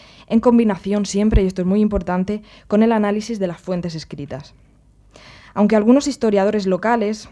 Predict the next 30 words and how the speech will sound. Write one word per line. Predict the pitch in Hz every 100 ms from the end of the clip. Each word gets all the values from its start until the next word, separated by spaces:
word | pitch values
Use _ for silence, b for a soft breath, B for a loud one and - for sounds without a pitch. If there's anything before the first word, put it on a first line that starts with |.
| -
ya | 196 190 196 202 190
se | 185 175
habían | 190
ocupado | 196 185 202 196
de | 180
Jumilla | 175 180 208 226 180
en | 170
trabajos | 165 185 214 165 151 -
breves, | 180 208 233 196 202 B B B 196
la | 202
localidad | 208 208 208 233
del | 269
altiplano | 233 190 180 202 226
murciano | 196 180 - 247 208 202
seguía | 185 196 220
pendiente | 202 190 226 214 180
de | 180
un | 202
estudio | 202 202 202 190
global | 165 170 208
de | 190
síntesis | 175 214 208 170 180 202 - B B B
que | -
actualizase | 202 202 196 190 226 240
nuestros | 247 214 196
conocimientos | 190 185 180 180 196 220 214 214
sobre | 208 180 165
su | 180
pasado | 170 170 190 202
medieval | 190 185 233 220